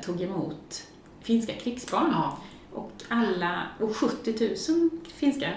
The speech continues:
Speaker 2: Det är
Speaker 1: krigsbarn
Speaker 2: så
Speaker 1: kom att
Speaker 2: många, ja.
Speaker 1: ja. Och jag, jag tänkte som en, hur, varför gjorde man det då?
Speaker 2: Ja.
Speaker 1: När det,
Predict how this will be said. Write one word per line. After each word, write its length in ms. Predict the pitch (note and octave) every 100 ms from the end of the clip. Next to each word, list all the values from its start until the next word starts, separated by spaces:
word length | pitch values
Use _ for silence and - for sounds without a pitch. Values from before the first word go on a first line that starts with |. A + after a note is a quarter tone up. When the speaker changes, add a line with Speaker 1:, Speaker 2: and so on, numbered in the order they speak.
| -
Speaker 2:
Det 60 | -
är 20 |
Speaker 1:
krigsbarn 300 | A3 - C4
Speaker 2:
så 100 | A3
Speaker 1:
kom 140 | A3+
att 140 | F#3+ G#3+
Speaker 2:
många, 120 | F#3+ - -
ja. 220 | F#3 E3+ G3
Speaker 1:
ja. 280 | F#3+ - B3 B3 A#3+ -
Och 100 | A#3
jag, 140 | A#3 A3 - -
jag 140 | G#3+
tänkte 280 | A#3+ A#3+ - -
som 120 | -
en, 140 | G3+ - - - - B3
hur, 280 | C4+ C4 C4
varför 260 | C4+ -
gjorde 200 | C#4 C4+
man 140 | B3+ B3+
det 140 | A#3+
då? 420 | - - - - -
Speaker 2:
Ja. 180 | F3 E3+
Speaker 1:
När 180 | A#3 A3+
det, 200 | A#3